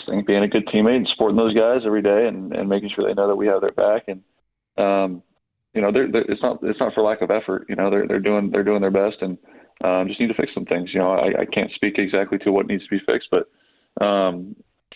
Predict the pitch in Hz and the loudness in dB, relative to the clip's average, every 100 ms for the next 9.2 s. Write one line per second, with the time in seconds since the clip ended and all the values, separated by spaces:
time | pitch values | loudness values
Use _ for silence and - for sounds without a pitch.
0 | _ - 98 101 101 98 95 98 117 - | _ -2 2 4 2 2 2 0 0 -4
1 | 87 90 95 95 95 98 101 98 98 101 | -4 0 2 2 0 -2 0 0 0 0
2 | 98 98 98 101 113 98 - 95 98 95 | 0 2 2 2 0 -2 -6 -4 -2 -2
3 | - 101 95 101 101 104 98 - _ _ | 0 -2 0 -4 -4 -4 -4 -6 _ _
4 | _ _ - 90 92 87 78 - 120 113 | _ _ -2 0 2 2 0 0 -4 0
5 | 110 107 - 101 95 92 92 107 101 95 | 0 -2 0 0 2 -2 -2 0 2 0
6 | - 90 87 90 101 98 95 90 95 92 | 0 -2 0 0 0 2 0 0 0 0
7 | 92 101 95 92 92 95 92 90 - 90 | 0 0 2 0 2 2 0 -2 -4 -4
8 | 90 95 95 90 95 92 - _ _ _ | 0 0 0 0 0 -2 -12 _ _ _
9 | _ 95 | _ -2